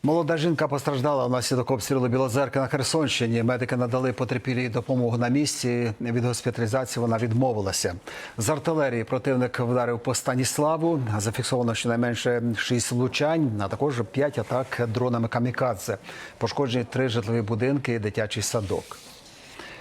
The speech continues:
Рятувальники ліквідували наслідки ворожої атаки на Донеччині. На світанку ворожі дрони атакували селище Мирне Краматорського району. В результаті удару загорілася складська споруда на території одного з місцевих підприємств. Надзвичайники ліквідували займання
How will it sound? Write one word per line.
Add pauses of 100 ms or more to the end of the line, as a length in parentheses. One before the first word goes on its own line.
(1000)
Рятувальники
ліквідували
наслідки
ворожої
атаки
на
Донеччині.
На
світанку
ворожі
дрони
атакували
селище
Мирне
Краматорського
району. (120)
В
результаті
удару
загорілася
складська
споруда
на
території
одного
з
місцевих
підприємств.
Надзвичайники
ліквідували
займання